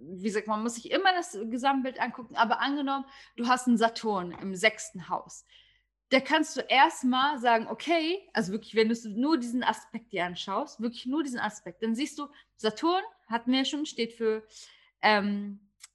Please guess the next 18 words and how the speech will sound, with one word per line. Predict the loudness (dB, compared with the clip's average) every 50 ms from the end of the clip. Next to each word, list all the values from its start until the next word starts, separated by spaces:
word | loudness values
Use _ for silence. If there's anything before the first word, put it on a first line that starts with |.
| _ _ -14
Struktur, | -12 -6 -4 -4 -4 -2 2 2 2 4 4 4 4 8
Ordnung, | 8 8 8 6 2 -2 0 0 0 0
Disziplin, | -2 -6 -6 -12 -12 -10 -6 -4 -2 0 0 0 0 2 2
aber | 2 6 6 4 4
auch | 4 0 -4 2
Einengung | 4 6 6 6 6 2 0 -2 -4 -4 -2 -4 -4 -4 -4 -2
und | -2 -2 -4 -4 -2
Hemmung | -2 0 0 0 0 0 -2 -2 -6
und, | -4 -2 0 0 0 -2 -2
und | -2 -2 -2 -2
sich | -6 -8 -10
ein | -10
bisschen | -10 -6 -6 -6 -6
zurückhalten | -6 -8 -6 -4 -4 -6 -6 -2 0 0 0 0 -4 -8 -6
oder | -2 -2 -2
auch | -2 -4
zurückgehalten | -10 -8 -4 -4 -4 -4 -6 _ -12 -8 -4 -4 -4 -4 -4 -8 -6 -2
werden. | 0 2 2 2 0